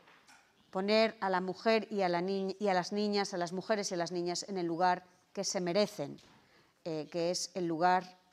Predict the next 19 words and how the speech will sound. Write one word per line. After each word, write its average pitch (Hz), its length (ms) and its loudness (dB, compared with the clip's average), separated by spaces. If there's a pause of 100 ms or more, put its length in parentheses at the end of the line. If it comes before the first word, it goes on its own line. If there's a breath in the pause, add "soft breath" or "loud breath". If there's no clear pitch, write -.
(140)
que 165 340 -2 (540)
les 160 540 -4 (300)
ofrece 277 680 2 (600 soft breath)
el 165 180 -4
que 175 120 -4
sus 233 240 -2
derechos 190 560 -2
son 180 260 -2
los 160 140 -4
derechos 160 560 -4 (380 soft breath)
también 170 420 0
de 151 100 -2
todos. 147 440 -8 (480 loud breath)
Gracias 269 580 4
a 220 420 6 (460 loud breath)
Monique. 220 480 6 (2000)
Thank 294 280 6
you, 320 120 10
Monique. 285 500 8